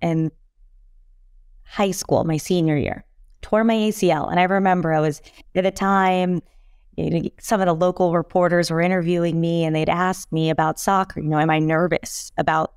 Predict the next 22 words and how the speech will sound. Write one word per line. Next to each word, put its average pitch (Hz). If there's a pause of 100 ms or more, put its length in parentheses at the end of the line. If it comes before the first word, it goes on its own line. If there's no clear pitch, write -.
(140)
getting 160
hurt?" 196
And 147
I 151
wasn't. 190
I 160
was 165
excited. 220
I 160
love 165
both 180
sports. -
This 196
is 180
what 196
I've 185
always 185
done. 202
And 156
then, 156
of -
course, 156